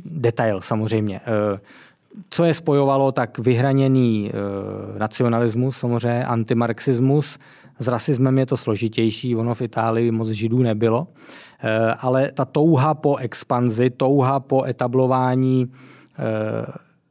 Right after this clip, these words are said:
státu jedné strany, konec konců pojem totalitarismus, ten to-, nebo totali-, totalitarismus ne, ale totalitní stát,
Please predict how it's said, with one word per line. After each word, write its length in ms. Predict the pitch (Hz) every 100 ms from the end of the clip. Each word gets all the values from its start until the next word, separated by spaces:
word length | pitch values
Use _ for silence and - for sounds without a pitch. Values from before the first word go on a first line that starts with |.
| _ _ _ _ _ _ _
státu 600 | - - 127 131 127 143
jedné 380 | 135 127 131 131
strany, 420 | - 127 120 123
konec 300 | 123 127 120
konců 460 | - 131 - 143 127
pojem 500 | - 135 131 123 113 - - _ _ _
totalitarismus, 1500 | 147 143 147 139 139 135 139 131 127 113 120 120 139 - -
ten 180 | 117
to-, 200 | 110 160 151
nebo 180 | 143 117
totali-, 500 | - 165 160 151 147
totalitarismus 760 | 127 113 117 113 117 117 113
ne, 160 | 120 120
ale 180 | 120 110
totalitní 720 | 110 151 156 151 151 147 143
stát, 440 | - - 107 117